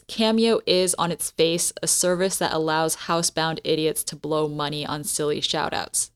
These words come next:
Seen another way, however, it's a new model media company sitting at the intersection of a set of powerful trends that are accelerating in the present crisis." And the reason I'm quoting that is because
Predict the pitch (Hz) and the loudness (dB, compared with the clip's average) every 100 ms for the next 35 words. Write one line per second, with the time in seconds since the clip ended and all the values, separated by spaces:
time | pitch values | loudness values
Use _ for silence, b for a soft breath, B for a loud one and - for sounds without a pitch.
0 | - - 220 214 190 214 269 185 - 147 | -8 -2 2 4 2 2 4 4 2 -2
1 | 143 160 160 160 156 160 160 160 - 170 | -2 -2 0 2 2 0 -2 -2 -2 0
2 | 175 202 196 170 175 170 165 160 156 - | 2 4 4 2 2 0 -2 -2 -2 -4
3 | 143 - 143 143 _ _ _ - - 190 | -8 -6 -6 -8 _ _ _ -8 -2 0
4 | 185 180 - 180 180 185 175 170 - 175 | 2 0 -2 -2 0 -2 -2 0 0 0
5 | 165 156 156 - 170 165 - 175 165 180 | -2 -2 -2 0 0 -2 -4 0 0 0
6 | 196 - 143 135 - - 156 151 - 165 | -2 -2 -4 -4 -4 -2 0 -2 0 0
7 | 160 160 - 165 - 151 151 - 156 - | 0 -2 -2 -4 -6 -8 -8 -6 -6 -6
8 | - - - - - - - _ 165 151 | -8 -6 -4 -4 -2 -4 -6 _ -10 0
9 | 220 254 233 180 170 208 202 175 165 - | 2 4 4 2 0 2 2 2 0 0
10 | - - 165 - 175 165 160 - | 0 -4 -4 -6 -2 0 0 -2